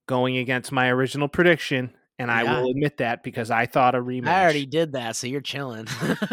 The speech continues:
Speaker 1: So, I'm going against my original prediction. I think it's, when it's all said and done here, Bills, Bucks,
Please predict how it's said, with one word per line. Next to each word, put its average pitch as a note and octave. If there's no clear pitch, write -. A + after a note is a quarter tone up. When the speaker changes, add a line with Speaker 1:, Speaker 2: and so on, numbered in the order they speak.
Speaker 1:
So, B2+
I'm C#3
going C#3
against C3+
my B2
original B2+
prediction. A2+
I A2
think -
it's, A#2+
when C3
it's A2
all B2
said B2
and A#2
done A#2
here, G#2
Bills, G#2+
Bucks, -